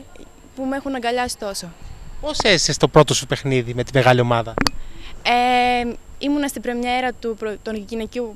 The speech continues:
Speaker 1: πρωταθλήματος Α δύο. Ε, ένιωσα πάρα πολύ ωραία, γιατί μετά από τόσα χρόνια, τόσο κόπο,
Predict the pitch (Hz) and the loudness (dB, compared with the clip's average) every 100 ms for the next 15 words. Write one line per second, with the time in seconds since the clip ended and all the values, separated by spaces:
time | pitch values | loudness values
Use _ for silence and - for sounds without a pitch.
0 | - 220 - 208 233 226 214 208 - 208 | -12 -12 -10 -8 -6 -6 -6 -6 -6 -6
1 | 196 185 214 302 392 - - - - - | -8 -4 0 0 -2 -6 -18 -20 -20 -12
2 | - 240 240 240 285 311 - 330 311 311 | -2 0 2 2 2 0 0 0 2 0
3 | - 302 320 277 262 240 233 220 208 - | -2 0 0 0 -2 0 0 0 -2 -2
4 | 220 208 196 202 254 - 233 226 254 262 | 0 2 2 2 -2 -6 -6 -6 -4 -4
5 | 269 254 247 254 254 240 254 254 247 226 | -4 -2 0 0 0 -4 -4 -4 -4 -4
6 | 240 240 240 233 220 220 220 240 254 | -4 -6 -8 -8 -6 -6 -6 -4 -4